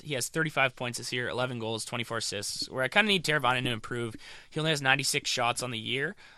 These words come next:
um, but I think a lot of that comes with him being moved up and down the lineup. Um, he's started to shoot a lot more lately. Um, he's shooting a little bit higher percentage than normal at eleven point five this year. Um, even if that goes down, he's still on pace for, uh, for just below sixty points this year,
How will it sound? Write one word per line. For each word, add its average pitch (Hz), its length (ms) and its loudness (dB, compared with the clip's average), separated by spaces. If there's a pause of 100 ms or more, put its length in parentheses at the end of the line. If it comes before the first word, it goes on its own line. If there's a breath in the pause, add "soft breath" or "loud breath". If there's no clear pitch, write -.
(140 loud breath)
um, 113 280 4
but 123 120 -2
I - 20 -8
think 151 200 -4
a - 20 -2
lot 131 180 4
of 131 40 2
that 127 180 6
comes 127 260 -4
with 117 140 -6
him 113 160 -2
being 110 160 2
moved 104 240 -2
up 104 120 2
and 110 80 -10
down 107 140 0
the 101 60 -6
lineup. 98 420 -6
Um, - 260 -8
he's - 140 -12
started 107 220 -4
to 101 80 -4
shoot 110 160 -4
a 101 40 -6
lot 98 200 -2
more 104 120 -6
lately. 104 380 -4 (400 loud breath)
Um, - 200 -6
he's 101 100 -6
shooting 175 240 0
a 160 80 0
little 160 100 2
bit 160 120 0
higher 143 220 6
percentage 139 300 -2
than 131 140 -4
normal 123 440 -2
at 110 120 2
eleven 107 260 -2
point 110 200 -8
five 110 260 2
this 107 180 -4
year. 117 380 -4
Um, 95 240 -6
even 143 160 -4
if 156 80 -4
that 131 160 2
goes 113 200 -2
down, 110 380 0
he's 113 180 -6
still 170 380 0
on 110 220 0
pace 104 400 -2
for, 101 260 -4
uh, 95 220 -4 (400 loud breath)
for - 120 -8
just 120 400 0
below 110 540 0 (220 loud breath)
sixty - 340 -4
points 113 280 -4
this 110 140 -2
year, 110 300 -2